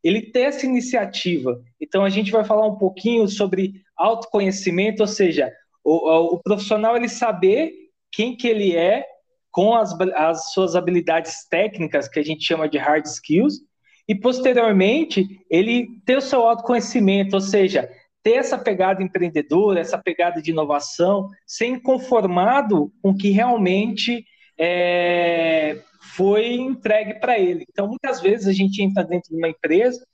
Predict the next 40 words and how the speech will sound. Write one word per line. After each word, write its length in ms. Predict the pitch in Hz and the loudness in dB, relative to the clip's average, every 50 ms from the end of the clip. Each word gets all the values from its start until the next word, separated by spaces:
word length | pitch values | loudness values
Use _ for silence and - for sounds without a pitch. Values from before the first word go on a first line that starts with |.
| _ _ - | _ _ -10
e 60 | 269 | -4
o 20 | 269 | 0
nosso 260 | 254 226 220 226 233 | 0 0 0 0 0
recurso 480 | 220 233 226 226 - 214 214 196 202 226 | 0 -2 -2 0 0 0 0 2 2 0
é 20 | |
limitado, 640 | 220 226 202 262 254 - - 180 180 180 165 - 139 | 0 0 0 -2 -2 -2 -2 0 0 0 0 0 -2
né? 220 | 147 156 175 196 196 - _ _ _ _ _ _ - | -2 -2 -2 -2 -4 -10 _ _ _ _ _ _ -6
Então, 420 | 170 165 _ - 208 214 233 240 240 _ _ _ _ _ _ _ _ _ - | -6 -4 _ 0 2 2 0 0 -4 _ _ _ _ _ _ _ _ _ -16
sempre 380 | - - 254 254 262 - 277 | -8 -4 -4 -2 -2 -2 -4
você 280 | 277 277 269 269 - 262 | -2 -2 -2 -2 -2 -4
tem 160 | 254 262 240 | -4 -4 -6
que 100 | 240 - | -6 -2
trazer 260 | - 226 226 214 220 | 0 0 0 2 0
a 60 | 226 | 0
pergunta, 580 | - - 226 214 190 170 180 175 165 160 - - - _ _ _ _ _ - | 2 2 2 2 2 0 0 0 -2 -4 -6 -12 -14 _ _ _ _ _ -6
"O 100 | 214 202 | -4 -2
que 140 | - 359 370 | 0 -2 0
que 120 | - - | 2 2
eu 100 | 392 381 | 2 2
posso 420 | - - 226 220 220 214 - - | 4 4 4 4 4 2 0 -4
fazer 560 | 190 - - 190 170 151 143 165 185 247 247 - | -2 0 2 2 2 4 4 4 4 4 2 2
pra 160 | 208 220 208 | 0 2 2
gerar 220 | 196 208 208 196 | 4 4 2 2
resultado 760 | 196 202 190 190 180 180 - - 190 220 262 262 202 170 - - - _ _ _ _ | 2 2 0 0 0 0 0 0 0 0 0 0 -2 -4 -6 -8 -14 _ _ _ _
com 80 | - 247 | 0 2
o 40 | |
recurso 560 | 233 247 247 247 - 226 240 202 - - 226 - | 2 0 0 0 0 0 0 0 0 -2 -2 0
que 80 | - | 2
eu 80 | 233 220 | 0 0
tenho?" 380 | 220 - 180 156 147 135 127 123 _ _ _ _ _ _ - | 0 0 -2 -2 -2 -6 -10 -16 _ _ _ _ _ _ -4
Automaticamente 840 | - 175 - 208 202 196 196 196 196 - 202 190 185 196 196 196 | -4 -2 0 0 0 0 0 0 0 -2 -2 0 0 0 0 0
você 240 | 196 208 196 202 208 | 0 0 0 0 0
já 140 | 196 202 196 | 2 2 2
começa 560 | 196 - 240 196 175 180 190 226 254 247 262 | 2 2 0 2 4 4 4 4 2 2 -2
a 40 | - | -2
trabalhar 500 | - - 214 196 190 190 180 175 180 185 | -2 0 0 2 2 2 2 4 2 2
esse 200 | 190 190 - 190 | 2 0 0 0
lado 260 | 175 175 175 175 175 | 2 2 0 0 -2
empreendedor 640 | 180 175 - - - 180 165 180 170 151 160 170 170 | -4 -4 -4 -6 -6 -4 -2 0 0 2 2 2 2
seu, 380 | 165 - - - 151 147 131 123 | 0 -2 -2 0 0 0 0 -2